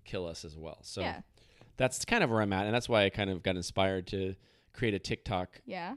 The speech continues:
Speaker 1: account, was because I was at Costco
Speaker 2: <laughs>
Speaker 1: and I was watching people
Speaker 2: Spiraling
Speaker 1: in
Speaker 2: out
Speaker 1: a,
Speaker 2: of control.
Speaker 1: in an interactive theater display like I've never seen in my entire
Speaker 2: <laughs>
Speaker 1: life.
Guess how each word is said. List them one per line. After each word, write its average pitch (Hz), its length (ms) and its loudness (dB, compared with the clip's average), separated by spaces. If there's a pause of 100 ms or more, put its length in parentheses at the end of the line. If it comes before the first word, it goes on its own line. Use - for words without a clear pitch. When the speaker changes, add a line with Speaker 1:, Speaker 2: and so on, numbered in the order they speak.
(100)
Speaker 1:
account, 101 380 -4
was 110 120 -4
because 101 320 -2
I 101 80 0
was 101 140 -2
at - 140 -10
Costco 101 680 -2 (260)
Speaker 2:
<laughs> - 280 -4
Speaker 1:
and 113 100 0
I 110 40 2
was 107 140 0
watching 110 680 -2 (400)
people 120 640 0 (100)
Speaker 2:
Spiraling 240 580 -2
Speaker 1:
in 131 80 4
Speaker 2:
out - 120 6
Speaker 1:
a, 120 220 6
Speaker 2:
of 110 120 -2
control. 127 360 2
Speaker 1:
in 143 100 4
an 180 60 4
interactive 143 600 2 (320)
theater 113 460 2
display 104 400 0
like 101 180 0
I've 98 160 0
never 107 280 -2
seen 107 280 -6
in 98 120 -4
my 92 140 -2
entire 98 400 -2
Speaker 2:
<laughs> 104 40 0
Speaker 1:
life. 98 480 -2